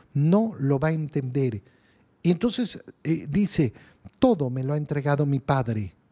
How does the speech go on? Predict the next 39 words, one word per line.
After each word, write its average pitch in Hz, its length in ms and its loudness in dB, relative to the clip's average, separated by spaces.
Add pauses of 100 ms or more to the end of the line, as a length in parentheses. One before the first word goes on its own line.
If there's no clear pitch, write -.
(500)
Nadie 139 460 2
conoce 196 520 0
quién 147 200 0
es 147 180 0
el 175 100 0
Hijo - 220 2
sino 147 240 -2
el 139 100 -2
Padre, 107 480 -2 (440)
ni 165 140 4
quién 156 240 2
es 160 160 0
el 180 100 0
Padre 156 380 0
sino 143 260 -2
el 135 120 -2
Hijo". 110 360 -6 (920)
¿Y 185 100 4
a 180 80 0
quién 185 580 -4
le 160 140 0
va 156 100 2
a 143 40 -2
ser 151 180 -4
revelado 143 480 0
esto? 120 320 -6 (400)
Aquel 220 520 -2
al 135 200 -2
que 143 120 -2
el 143 120 0
Hijo 185 320 0
quiera 127 260 0
revelárselo. 120 720 -2 (420)
¿Quién 240 220 2
puede 135 240 2
conocer 123 420 -2
al 117 140 -2
Padre? 139 400 -2 (600)
Solo 185 640 0